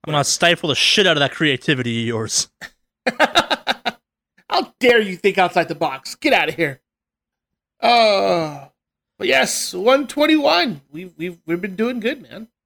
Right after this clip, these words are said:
Speaker 2: We're, we, we, they haven't kicked down our door. Things are going well.
Speaker 1: Speak for yourself.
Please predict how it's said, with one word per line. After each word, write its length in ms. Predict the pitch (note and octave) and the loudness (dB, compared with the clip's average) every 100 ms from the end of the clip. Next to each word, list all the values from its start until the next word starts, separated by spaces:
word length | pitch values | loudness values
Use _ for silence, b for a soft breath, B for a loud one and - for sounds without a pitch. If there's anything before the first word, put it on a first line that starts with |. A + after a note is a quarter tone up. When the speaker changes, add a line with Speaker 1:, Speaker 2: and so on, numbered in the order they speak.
| _ | _
Speaker 2:
We're, 180 | D#3 - | -16 -14
we, 140 | D#3+ D#3+ | -10 -6
we, 180 | E3+ | -6
they 160 | - E3 | -4 -2
haven't 300 | E3+ F3 F3 | -2 -2 -4
kicked 180 | F#3 - | -6 -2
down 160 | F#3 F3+ | -2 -2
our 80 | D#3+ | -4
door. 320 | E3+ G#3 C4+ _ _ _ _ _ - | -4 -6 -10 _ _ _ _ _ -10
Things 220 | F#3 E3 | -6 -4
are 40 | |
going 260 | E3+ F3 E3+ | 2 2 2
well. 260 | E3+ B3+ _ | -2 -2 _
Speaker 1:
Speak 340 | - - E3 | -4 0 0
for 100 | D#3 | 2
yourself. 600 | C3 - D3+ C3+ F3+ | 0 0 2 2 0